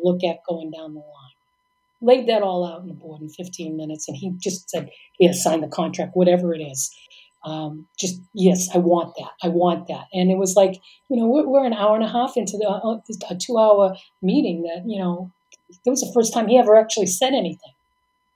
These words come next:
You know, I was like, "Wow." I mean, there's one thing about touting your own business and stuff, um, but listen to the pain of the person. And so,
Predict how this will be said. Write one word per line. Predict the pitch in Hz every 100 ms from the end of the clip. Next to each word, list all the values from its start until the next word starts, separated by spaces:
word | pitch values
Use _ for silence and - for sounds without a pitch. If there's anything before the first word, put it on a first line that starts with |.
| 196
You |
know, | 196 202 196
I |
was | 185
like, | 185 185 - 254
"Wow." | 233 202 180 - 220
I |
mean, | 208 208 185 _ _ _ -
there's | 233 220
one | 277 311
thing | 285
about | 240 202 180
touting | - 208 214 196
your | 190 180
own | 180 180
business | 190 233 226 185 -
and | 180
stuff, | - 170 180 180 _ _ 247 196
um, | 185 180 175 - _ _ _ _ _
but | 214 214
listen | 277 311 320 302
to | 262 233 226
the | 196
pain | - 233 - - _
of | -
the | 185
person. | 202 190 185 - _ _ _ _ _ _ _ _ _ _ _ 294
And | 247
so, | 311 269 262 -